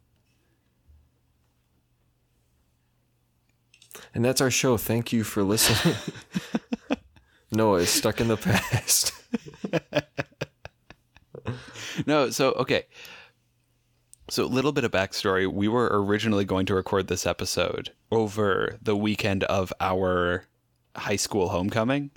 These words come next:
Speaker 2: And so I
Speaker 1: Mm-hmm.
Speaker 2: thought, "Oh, that would be rather apropos, uh, for us to record over that and talk about how high school never ends." Um, but then we didn't end up recording, and now we're here, which is, honestly isn't too much later. But, yeah, so that's kind of the thought process I was in.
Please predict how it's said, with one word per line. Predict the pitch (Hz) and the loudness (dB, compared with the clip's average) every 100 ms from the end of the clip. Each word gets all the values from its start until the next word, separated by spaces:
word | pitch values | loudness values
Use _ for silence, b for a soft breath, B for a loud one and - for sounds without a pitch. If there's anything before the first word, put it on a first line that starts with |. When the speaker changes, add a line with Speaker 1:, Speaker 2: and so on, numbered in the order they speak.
| b | b
Speaker 2:
And | - 117 | -6 0
so | 98 | 2
I | |
Speaker 1:
Mm-hmm. | 95 | 2
Speaker 2:
thought, | 95 92 - | 2 0 2
"Oh, | 160 | 2
that | 92 95 | 2 0
would | 95 | 2
be | |
rather | 90 87 87 | 2 2 2
apropos, | 87 87 - 90 71 - _ | 0 -2 0 0 0 -4 _
uh, | 95 85 85 | 0 2 0
for | - 87 | 0 -2
us | - | -2
to | - | -4
record | 87 - 90 80 - _ _ _ - | -4 0 0 0 -4 _ _ _ -6
over | 90 82 | -4 -4
that | 90 - - | -4 -6 -6
and | 90 | -4
talk | 87 | -2
about | 92 87 | -2 -2
how | 95 | 0
high | 90 | -2
school | 92 92 | -2 -4
never | 85 82 85 | -4 -2 -4
ends." | 82 - - _ | -4 -10 -18 _
Um, | - 82 60 53 - - _ | -6 -4 -4 -8 -10 -14 _
but | - 85 | -6 -4
then | 78 62 - - _ _ _ _ _ | -4 -4 -10 -16 _ _ _ _ _
we | - | -4
didn't | 107 101 90 | -2 0 -2
end | 85 | -4
up | 82 | -6
recording, | 85 85 - 95 | -4 -2 -4 -4
and | 95 | -6
now | 80 | -4
we're | - | -4
here, | 95 90 - b b | -2 -2 -4 b b
which | - - | -6 -2
is, | 202 | -2
honestly | - - 262 101 | -2 -2 0 0
isn't | 98 - | 0 -4
too | - | -4
much | 80 - | -4 -2
later. | 80 80 - - | -4 -4 -6 -10
But, | - 98 - _ _ _ _ _ - _ | -2 -2 -2 _ _ _ _ _ -20 _
yeah, | 95 76 | -2 0
so | - | 2
that's | 143 - | 0 0
kind | 151 113 | -2 0
of | |
the | 92 | -2
thought | - 101 | 0 0
process | - 80 - | 0 -4 -2
I | 98 | -2
was | 90 90 | -2 -2
in. | 82 | -6